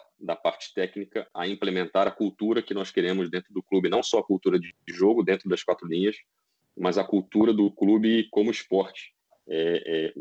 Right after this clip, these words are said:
o esporte nos Estados Unidos é encarado com uma maneira diferente da que é na América do Sul e na Europa. É, muito pelo marketing do entretenimento,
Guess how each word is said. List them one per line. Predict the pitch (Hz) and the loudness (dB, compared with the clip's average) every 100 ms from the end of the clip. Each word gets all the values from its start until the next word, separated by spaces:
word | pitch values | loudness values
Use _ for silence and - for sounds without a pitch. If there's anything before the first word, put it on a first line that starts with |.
| - | -10
o | 76 | -8
esporte | - - 107 - | -6 -2 -2 -2
nos | 92 | -6
Estados | 85 92 87 | -2 -2 -2
Unidos | 85 90 95 | -2 -4 -2
é | 95 - _ _ _ | -4 -6 _ _ _
encarado | - 90 87 95 | -2 2 4 2
com | 95 95 | -2 -6
uma | |
maneira | 90 90 87 92 92 90 82 - _ _ | -4 -4 -2 0 2 0 -2 -8 _ _
diferente | - - 87 101 - 95 92 85 - | -6 -2 0 0 -2 -4 -2 -4 -6
da | 87 82 | -6 -4
que | - 85 | 0 2
é | 90 95 92 - | 2 2 0 -2
na | 90 85 | -8 -4
América | 90 92 | -2 -2
do | 87 | -4
Sul | 85 92 | -6 -6
e | 92 | -4
na | |
Europa. | 98 87 87 - - _ _ _ | -2 -2 -2 -6 -20 _ _ _
É, | - 78 80 80 80 80 80 _ | -2 0 2 2 2 2 0 _
muito | - 92 92 95 392 - | -8 -2 -2 -2 -4 0
pelo | 95 90 90 87 _ _ _ _ _ _ _ _ _ - | 2 4 4 2 _ _ _ _ _ _ _ _ _ -4
marketing | 95 - - 95 87 | -4 -4 -8 -4 0
do | 87 | 0
entretenimento, | 82 82 87 82 82 92 | -2 -2 0 0 0 -2